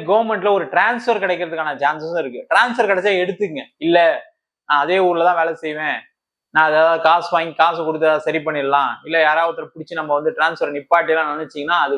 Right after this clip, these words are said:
இன்னும் பிரச்சனையை தான் அதிகமாகப்படுத்துமே தவிர கம்மி பண்ணாது, ஜாக்கிரதையா இருங்க. அரசாங்க வேலைக்கு ட்ரை பண்ணவங்க சூப்பரா ட்ரை பண்ணுங்க, ஹண்ட்ரட் பர்சன்ட் கிடைச்சே தீரும். அடுத்த ஒரு நூத்தி முப்பத்தெட்டு நாளுக்குள்ள அரசாங்க வேலை வாய்ப்பு உறுதியா கிடைக்கும் சார், அதுல எந்த டவுட்டும் கிடையாது.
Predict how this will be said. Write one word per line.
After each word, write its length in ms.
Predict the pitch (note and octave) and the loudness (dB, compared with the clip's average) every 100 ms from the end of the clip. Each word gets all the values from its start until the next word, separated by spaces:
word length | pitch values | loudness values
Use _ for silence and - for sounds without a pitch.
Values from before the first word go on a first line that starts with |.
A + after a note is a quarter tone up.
| C3+ | -2
இன்னும் 200 | E3+ E3+ | -4 -2
பிரச்சனையை 340 | - - F#3 F3+ | -2 -2 0 2
தான் 120 | F3+ D#3 | 2 0
அதிகமாகப்படுத்துமே 580 | E3+ E3 D3 C#3+ D3 C3+ | -4 -6 -8 -10 -6 -2
தவிர 180 | C#3 F#3 - _ _ _ _ _ | 0 0 -2 _ _ _ _ _
கம்மி 220 | C#3 E3 E3+ | 2 2 4
பண்ணாது, 280 | D3+ C#3+ E3 C#3+ | 4 2 0 0
ஜாக்கிரதையா 400 | C#3 C#3 C#3+ D3+ C3+ | 0 2 0 0 0
இருங்க. 180 | D3 F#3+ - _ _ _ C3+ | -4 -10 -12 _ _ _ 0
அரசாங்க 400 | F3+ F#3 A3 G#3+ F#3 | 2 4 2 2 2
வேலைக்கு 300 | G3 G#3 F#3 | 2 2 0
ட்ரை 180 | E3 F3 E3+ | -2 -2 0
பண்ணவங்க 260 | F3 F3 - | -2 -2 -6
சூப்பரா 500 | - G#3+ - - G#3+ F3 | -6 -8 -2 2 2 2
ட்ரை 120 | F3 D#3+ | 0 0
பண்ணுங்க, 220 | D#3+ B2+ A#2+ C3+ | -4 -8 -2 0
ஹண்ட்ரட் 440 | E3 G3+ A3 G#3+ G3 | 0 2 2 2 0
பர்சன்ட் 260 | F3+ G#3 F3+ | -2 0 0
கிடைச்சே 300 | E3+ F3+ F#3+ | 0 0 0
தீரும். 200 | E3+ D#3+ D3 | 0 0 0
அடுத்த 200 | E3+ G3 F3+ | 0 -2 2
ஒரு 100 | E3 D#3 | 2 0
நூத்தி 200 | F3 F3+ F3+ | -6 -8 -4
முப்பத்தெட்டு 360 | E3+ E3 D3+ F3 | -2 -2 0 0
நாளுக்குள்ள 300 | F3 E3+ F#3+ - _ _ _ - D3 | 0 -2 -4 -6 _ _ _ 0 2
அரசாங்க 380 | F#3+ F#3+ G3+ F#3+ | 4 2 2 4
வேலை 120 | F3 F3 | 4 4
வாய்ப்பு 240 | F3 E3 E3 D#3+ | 2 0 -2 0
உறுதியா 380 | G3 G#3+ G3 A3 | 2 4 4 2
கிடைக்கும் 340 | F#3 E3+ D3+ C3+ | 2 -4 -6 -8
சார், 140 | - | -8
அதுல 260 | - C3 C3 | -6 -4 -4
எந்த 140 | D#3 F3+ E3+ | -2 0 2
டவுட்டும் 320 | F3+ F#3 F3 | 0 -2 0
கிடையாது. 240 | D3+ A#2 | 0 0